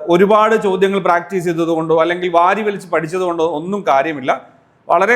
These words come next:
കുറച്ച് സ്റ്റുഡൻസിന് മാത്രമേ നമ്മൾ സീറ്റുള്ളൂ. പെട്ടെന്ന് അത് ഫില്ലാവും. നിങ്ങൾ പെട്ടെന്ന് തന്നെ ജോയിൻ ചെയ്യുക. കൂടുതൽ പേർക്ക് നെറ്റ് and ജെ ആർ എഫ് നേടിക്കൊടുക്കുക എന്നുള്ളതാണ് നമ്മുടെ എയിം എന്ന് പറയുന്നത്. ഓക്കെ, അപ്പോൾ നമുക്ക് ഇനി പ്രധാന വിഷയത്തിലേക്ക് വന്നു കഴിഞ്ഞാൽ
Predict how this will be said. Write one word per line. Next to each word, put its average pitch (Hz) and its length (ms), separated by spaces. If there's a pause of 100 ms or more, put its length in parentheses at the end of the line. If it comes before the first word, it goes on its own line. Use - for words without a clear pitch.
കുറച്ച് 214 360
സ്റ്റുഡൻസിന് 196 500
മാത്രമേ 175 300
നമ്മൾ 165 160 (600)
സീറ്റുള്ളൂ. 160 480 (600)
പെട്ടെന്ന് 180 300
അത് 190 160
ഫില്ലാവും. 170 380
നിങ്ങൾ 170 160 (200)
പെട്ടെന്ന് 170 280
തന്നെ 180 220
ജോയിൻ 170 280
ചെയ്യുക. 156 220 (500)
കൂടുതൽ 233 340
പേർക്ക് 214 300
നെറ്റ് 190 180
and 196 120
ജെ 190 100
ആർ 175 100
എഫ് 180 160
നേടിക്കൊടുക്കുക 165 580
എന്നുള്ളതാണ് 147 380 (360)
നമ്മുടെ 151 240
എയിം 160 180
എന്ന് 151 140
പറയുന്നത്. 113 400
ഓക്കെ, 139 140 (560)
അപ്പോൾ 208 180
നമുക്ക് 220 220 (100)
ഇനി 190 160
പ്രധാന 190 220 (100)
വിഷയത്തിലേക്ക് 180 460
വന്നു 160 180
കഴിഞ്ഞാൽ 143 280